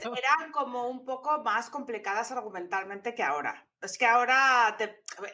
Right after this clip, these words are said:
Speaker 2: con efectos especiales se hacen ya muchas cosas, ¿sabes?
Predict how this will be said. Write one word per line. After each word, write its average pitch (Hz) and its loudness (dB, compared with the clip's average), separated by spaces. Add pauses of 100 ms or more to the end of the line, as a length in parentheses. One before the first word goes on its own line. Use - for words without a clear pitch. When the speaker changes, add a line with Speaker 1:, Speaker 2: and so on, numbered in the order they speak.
Speaker 2:
con 214 -6
efectos 247 -8
especiales 254 -8
se 220 -14
hacen 208 -16
ya 202 -10
muchas 190 -14
cosas, - -14
¿sabes? - -6